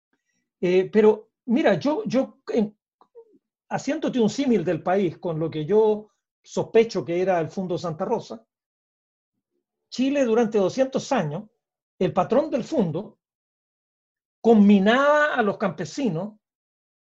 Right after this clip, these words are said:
a que tenían que obedecerle,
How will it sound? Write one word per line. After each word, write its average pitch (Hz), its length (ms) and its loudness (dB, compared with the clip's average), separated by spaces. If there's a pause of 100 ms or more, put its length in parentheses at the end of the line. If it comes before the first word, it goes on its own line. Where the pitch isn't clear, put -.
(540)
a 202 160 -2
que 190 100 -4
tenían 220 380 0
que 240 100 -2
obedecerle, 202 880 -2